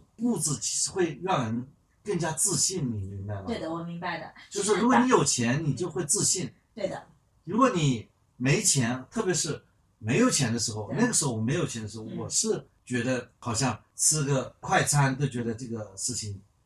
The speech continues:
Speaker 2: 对。
Speaker 1: 就生怕就是一直看着，
Speaker 2: 嗯。
Speaker 1: 在点单时候马上看那个账单嘛，
Speaker 2: 对。
Speaker 1: 大概多少钱，然后马上看一会儿账单，看一下自己荷包里，
Speaker 2: 还够不够？
Speaker 1: 对吧？然后对方说：“哎，算了，我请你吧。”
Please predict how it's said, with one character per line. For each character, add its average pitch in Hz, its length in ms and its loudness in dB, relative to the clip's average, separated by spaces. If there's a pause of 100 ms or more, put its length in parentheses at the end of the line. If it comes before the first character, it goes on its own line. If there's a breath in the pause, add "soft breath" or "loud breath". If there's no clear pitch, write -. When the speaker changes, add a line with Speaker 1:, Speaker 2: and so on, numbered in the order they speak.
Speaker 2:
对。 - 120 -8 (800)
Speaker 1:
就 139 100 2
生 151 240 4
怕 127 180 2
就 113 140 -4
是 120 200 -10 (420)
一 170 100 -2
直 139 120 2
看 - 260 -2
着， 101 180 -4 (220)
Speaker 2:
嗯。 175 260 -12
Speaker 1:
在 151 100 -2
点 131 220 -2
单 143 120 4
时 143 100 2
候 135 120 4
马 107 140 -8
上 147 160 0
看 139 240 -2
那 127 80 -2
个 113 300 -6
账 135 220 0
单 120 180 0
嘛， 110 200 -6
Speaker 2:
对。 165 360 -6
Speaker 1:
大 170 120 2
概 147 120 4
多 151 120 2
少 131 100 4
钱， 113 260 -6
然 135 120 0
后 156 60 0
马 123 160 0
上 135 160 -2 (580 soft breath)
看 151 260 2
一 110 40 -2
会 131 60 0
儿 123 40 -2
账 139 160 2
单， 123 120 2
看 151 180 -2
一 - 20 0
下 131 80 -2
自 139 160 -4
己 120 100 -4
荷 117 180 -6
包 117 200 0
里， 107 60 -8 (400)
Speaker 2:
还 190 160 -14
够 220 140 -8
不 - 60 -10
够？ 139 60 -4
Speaker 1:
对 - 20 -2
吧？ 120 320 2 (180)
然 131 140 2
后 143 80 6
对 156 140 -2
方 139 120 4
说 - 220 -2
：“哎， - 60 -12
算 151 240 -2
了， 107 120 -4
我 113 120 -6
请 113 260 -6
你 107 80 -4
吧。” 90 200 -12